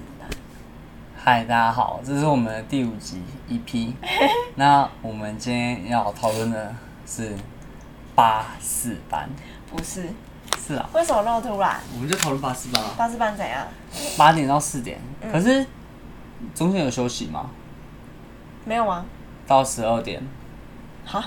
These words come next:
Speaker 2: 然后嘞，八点到十二点，然后十二点到一点，没有吃饭时间。
Speaker 1: 就是可以吃饭，但是如果有事情，还是你要做啊。
Speaker 2: 哈？
Speaker 1: 哈是什么？
Speaker 2: 连坐下来好好吃饭时间都没有？
Speaker 1: 可以坐下来，但是就是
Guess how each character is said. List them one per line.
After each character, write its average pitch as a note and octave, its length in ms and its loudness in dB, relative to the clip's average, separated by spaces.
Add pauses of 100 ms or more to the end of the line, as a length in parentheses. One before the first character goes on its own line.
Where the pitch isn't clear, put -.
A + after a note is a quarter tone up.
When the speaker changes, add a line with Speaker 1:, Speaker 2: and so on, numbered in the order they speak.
Speaker 2:
然 A2+ 120 0
后 A#2 120 4
嘞， G#2 160 -2 (300)
八 C3+ 120 10
点 B2+ 100 4
到 B2 100 6
十 B2 160 -2
二 A2 80 -2
点， G2+ 140 -6
然 F#2 80 -6
后 G2+ 200 -4 (100)
十 - 280 -8
二 A2+ 120 -2
点 F#2+ 200 -8
到 F2+ 160 -2
一 F#2+ 60 -10
点， - 200 -10 (380)
没 D3+ 80 2
有 C#3 40 4
吃 A#2+ 120 -2
饭 A#2 160 2
时 G#2 120 -8
间。 G2+ 180 -6 (1700)
Speaker 1:
就 D#4+ 140 -6
是 F4 140 -2 (1300)
可 D4+ 180 6
以 C#4 60 8
吃 C4+ 220 0
饭， D4 140 6
但 C#4+ 180 4
是 C#4+ 240 0
如 G#3+ 120 -2
果 G#3 160 0
有 F3+ 120 2
事 A#3 200 -8
情， F#3+ 220 -6
还 F3 120 -4
是 F#3 100 -8
你 G3 120 -6
要 D#3 160 -4
做 E3+ 220 -6
啊。 F2 180 -6 (840)
Speaker 2:
哈？ A2+ 440 2 (500)
Speaker 1:
哈 G3 300 -2
是 B3+ 140 -6
什 A#3 100 -4
么？ C3 60 0
Speaker 2:
连 C#3 180 6
坐 F3 160 2
下 E3 180 2
来 C3+ 80 6
好 B2 140 8
好 B2+ 120 8
吃 A#2+ 160 -4
饭 A#2+ 120 2
时 A#2 100 -4
间 G#2 80 -6
都 A2 60 -6
没 G#2+ 180 -4
有？ - 120 -6 (180)
Speaker 1:
可 - 120 -4
以 G4 80 0
坐 F4+ 160 0
下 F4+ 140 4
来， C4+ 80 6
但 D4+ 120 6
是 E4 140 -6
就 E4 120 0
是 D4+ 480 0